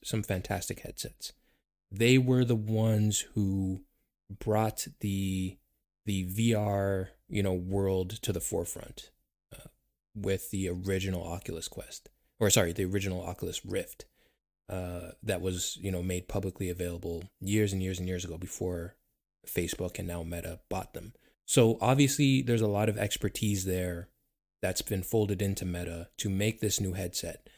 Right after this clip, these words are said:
And the best headsets are expensive, unfortunately. Uh, i-, if you look at things like the Valve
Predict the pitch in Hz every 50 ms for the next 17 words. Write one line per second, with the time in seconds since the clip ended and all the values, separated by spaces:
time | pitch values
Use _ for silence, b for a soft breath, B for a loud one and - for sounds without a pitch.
0 | b b b b _ - - 113 120 120 113 - 131 120 104 - 123 135 131 -
1 | - 131 139 135 - - 120 110 - - 98 110 117 113 - - - 123 131 -
2 | - 101 82 78 - - - - - - - - - - - - - - - -
3 | - - - _ - _ _ - - 117 - 113 107 110 120 127 123 123 113 120
4 | 117 113 113 107 - - 98 92 104 101 101 98 90 92